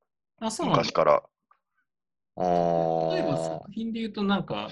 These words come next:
Speaker 1: あの、
Speaker 2: 開拓知ってそうなの、なんだろうな。ナルトのソラ。知ってる？
Speaker 1: ソラって誰？
Speaker 2: <laughs> ちょっとわかんないな、俺も。ナルトのソラ。
Speaker 1: <laughs> なんか結構、なんか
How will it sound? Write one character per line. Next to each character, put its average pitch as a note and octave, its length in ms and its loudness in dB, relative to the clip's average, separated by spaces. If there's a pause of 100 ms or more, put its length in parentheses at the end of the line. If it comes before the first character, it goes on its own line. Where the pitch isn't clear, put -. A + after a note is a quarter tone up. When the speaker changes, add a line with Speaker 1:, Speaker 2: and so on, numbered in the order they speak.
(100)
Speaker 1:
あ C#3 160 2
の、 B2 80 0
Speaker 2:
開 C3 220 0
拓 C#3+ 260 4
知 - 240 -2
っ - 40 -20
て B2+ 100 2
そ B2 200 4
う A#2 40 6
な A2 120 8
の、 C2+ 160 2
な E2 140 -2
ん D#2+ 60 -4
だ - 100 -4
ろ C2 140 -6
う B1 40 -16
な。 - 120 -16 (280)
ナ G#2 180 10
ル D3+ 140 6
ト D3+ 160 6
の C#3+ 380 4 (840)
ソ - 260 4
ラ。 - 160 8 (560)
知 - 120 0
っ - 60 -6
て - 100 4
る？ - 180 0 (880)
Speaker 1:
ソ - 220 -8
ラ - 100 -2
っ - 320 0
て - 80 -4
誰？ D3+ 280 0
Speaker 2:
<laughs> - 680 4
ち - 80 6
ょ F3+ 40 6
っ - 100 -6
と E2+ 240 6
わ F2 120 6
か A#2+ 100 8
ん F#2+ 80 0
な D2 80 2
い A1+ 60 0
な、 B1+ 60 0
俺 C#2+ 140 0
も。 C#2 180 -12 (640)
ナ G#2+ 80 6
ル B2 100 0
ト B2+ 140 2
の A#2+ 100 2
ソ A2+ 180 6
ラ。 D2+ 140 6
Speaker 1:
<laughs> - 840 -12 (1080)
な D#4+ 80 4
ん D#4+ 40 -2
か - 80 -16
結 - 200 -6
構、 - 140 -4
な - 320 0
ん - 60 0
か - 60 -16